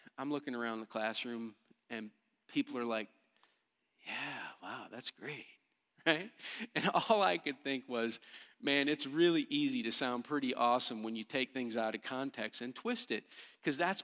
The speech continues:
all that you're doing right now." And, um, and he, he made another comment about Jesus, right? And so now I'm squirming, and I spoke up.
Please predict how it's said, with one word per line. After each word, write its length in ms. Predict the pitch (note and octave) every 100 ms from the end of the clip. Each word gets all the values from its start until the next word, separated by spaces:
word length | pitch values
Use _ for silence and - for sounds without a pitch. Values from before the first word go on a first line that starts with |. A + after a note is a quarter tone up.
| -
all 220 | F#3+ G#3+
that 140 | G3 E3
you're 140 | E3+
doing 420 | C3+ F3 A#3+ C#3
right 260 | - A1+ -
now." 240 | A2+ G2 - - _ _ _ _ _ _ _ _ _
And, 340 | E3+ F3 F3+ -
um, 420 | E3 D#3+ D#3 D#3+ C#3+ _ _ _ _ _ _ -
and 120 | F3
he, 220 | F3+ E3 - _ _ _ _ _ _ _ _ _ _ _ _ _
he 140 | _ E3+
made 260 | F#3 A#3
another 380 | G#3+ D#3 C#3+ C#3+
comment 480 | C3+ B2+ A#2+ A#2+ A#2 -
about 280 | A2 A2 G#2
Jesus, 640 | - A2 A2 A#2 A#2 - - _ _
right? 320 | D3 D3+ D#3 - _ _ _ _ _ _ _
And 140 | C#3 C#3+
so 120 | F#3+
now 240 | G#3 A3+
I'm 120 | F#3+
squirming, 720 | D3 - C#3 C#3 C#3+ C#3+ C#3+ C#3 - _ _ _
and 380 | C#3+ C#3 C#3 C#3 - - _ _ _ _ _ _ _ _ _ _ _ _ _ -
I 140 | A#2+
spoke 360 | A2+ - G2+ -
up. 160 | F2+